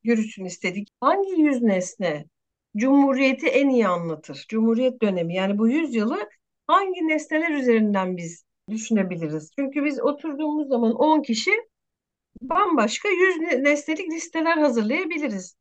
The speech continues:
Ama daha böyle ortaklaşa bir şeyler çıkması için sürecin tamamının kolektif olmasına çabaladık.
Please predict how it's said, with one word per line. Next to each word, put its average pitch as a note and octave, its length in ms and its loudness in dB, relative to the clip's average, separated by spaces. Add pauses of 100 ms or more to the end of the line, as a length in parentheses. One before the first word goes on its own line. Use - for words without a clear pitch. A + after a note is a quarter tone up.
Ama E4 260 -2
daha D#4+ 260 2
böyle D4+ 420 2 (440)
ortaklaşa D4 680 -2
bir D4 40 -6
şeyler G#3+ 280 -2
çıkması G#3 440 -10
için D4 280 -12
sürecin E4 420 -6
tamamının F4+ 560 2
kolektif D#4+ 420 -4
olmasına D4 500 2
çabaladık. F#3 680 -4